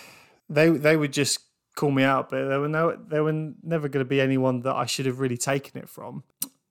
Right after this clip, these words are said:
But some of these guys, they, they did tell some truth. Sometimes, you know, the criticism's justified. Sometimes they'll call me out on how I played. Sometimes how many stupid offloads that I threw during a training session. And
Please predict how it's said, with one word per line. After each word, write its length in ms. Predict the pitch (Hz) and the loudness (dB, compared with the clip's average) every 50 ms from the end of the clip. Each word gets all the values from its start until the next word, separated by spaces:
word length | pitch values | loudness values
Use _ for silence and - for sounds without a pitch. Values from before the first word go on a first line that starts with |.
| - - | -14 -8
But 160 | 147 147 156 | -4 -2 0
some 160 | 147 190 190 | 2 2 2
of 80 | 196 190 | 4 2
these 140 | 190 190 - | 0 0 0
guys, 280 | - 196 196 196 190 | 0 2 2 2 2
they, 180 | - 214 220 220 | 2 0 0 0
they 200 | 185 190 202 208 | 0 -2 -2 -2
did 220 | 196 226 233 - | 0 -2 -2 0
tell 200 | - 170 156 143 135 | 2 2 2 2 2
some 160 | - 139 131 | 0 -4 -6
truth. 280 | - - 135 127 123 | -2 -2 0 0 0
Sometimes, 640 | 123 - 160 151 147 139 151 147 147 147 139 139 139 - | 0 -2 -2 -2 0 2 2 2 2 2 -2 -4 -8 -10
you 160 | - 156 139 139 | -4 0 0 2
know, 80 | 135 | 2
the 140 | 127 127 135 | 0 -2 -4
criticism's 680 | - - 156 135 - 147 - - 151 147 151 151 151 143 | -6 -6 -6 -6 -6 -6 -4 -4 -4 -4 -4 -6 -8 -6
justified. 580 | - 170 170 - - - - - 131 127 123 | -4 -4 -4 -4 -6 -6 -4 -2 -2 -2 -2
Sometimes 420 | - - 147 135 - 139 135 131 135 | -2 -2 -2 0 2 0 0 2 0
they'll 100 | 139 127 | -2 -2
call 240 | - - - 147 | -2 -2 -2 -2
me 100 | 139 139 | 0 0
out 160 | 135 135 139 - | 0 -2 -2 -4
on 120 | 139 131 | -6 -6
how 200 | 131 143 139 143 | -4 -2 0 0
I 80 | 143 139 | 0 -2
played. 420 | - - 160 160 165 170 170 170 - _ _ _ _ _ _ _ | -2 -2 -2 0 0 0 -2 -4 -8 _ _ _ _ _ _ _
Sometimes 480 | - - - 156 143 - 147 143 139 135 | -8 -4 -4 -2 0 2 2 2 2 2
how 100 | 151 147 | 0 0
many 260 | 147 139 139 143 143 | 2 2 2 0 0
stupid 460 | 135 - - - 165 160 135 - 139 | -2 -6 -8 -6 -6 -6 -4 0 0
offloads 440 | 151 151 147 - 156 156 156 160 151 | 2 2 2 2 4 4 4 4 4
that 80 | - 139 | 2 2
I 100 | 147 147 | 2 2
threw 260 | - - 160 156 156 | 0 2 2 2 4
during 260 | 151 151 151 147 139 | 4 4 4 4 4
a 60 | 139 | 2
training 320 | 135 - 160 156 156 156 143 | 2 0 0 0 0 -2 -4
session. 460 | - 160 156 147 - 170 170 170 160 | -4 -6 -6 -4 -2 -2 -2 0 0
And 140 | 147 147 | -2 -4